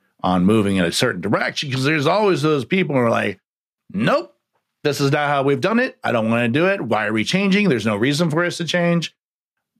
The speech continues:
And, uh, you know, and of course you got the early adopters. They're like, "Sure, let's change." <laughs> You know, <laughs> let's get it. Uh, but, uh, the majority of the people, I think, are very, um, comfortable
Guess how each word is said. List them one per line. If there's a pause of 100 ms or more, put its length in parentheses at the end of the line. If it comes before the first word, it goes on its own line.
(160)
And,
uh,
you
know,
and
of
course
you
got
the
early
adopters.
They're
like,
"Sure,
let's
change." (580)
<laughs>
You
know, (240)
<laughs> (200)
let's
get
it. (220)
Uh,
but,
uh,
the
majority
of
the
people,
I
think, (540)
are
very,
um,
comfortable